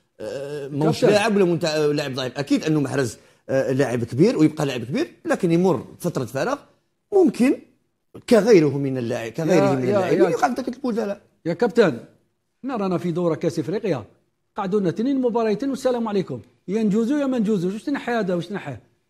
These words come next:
Speaker 2: رانا نلعبوا هنا في الشامبيون تاع الجزائر، كاين ثلاثين ماتش، كاين زوج، قعدت لنا بوركينا فاسو ولا موريتانيا،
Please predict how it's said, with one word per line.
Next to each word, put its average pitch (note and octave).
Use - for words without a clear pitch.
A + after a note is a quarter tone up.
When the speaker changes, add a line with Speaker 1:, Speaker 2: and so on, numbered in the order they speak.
Speaker 2:
رانا G3
نلعبوا F3+
هنا G3+
في -
الشامبيون F4
تاع F4
الجزائر، D4+
كاين D#4
ثلاثين D4+
ماتش، G#3
كاين E4
زوج، C#4
قعدت A#3+
لنا C4
بوركينا B3+
فاسو E4+
ولا D#4+
موريتانيا، D4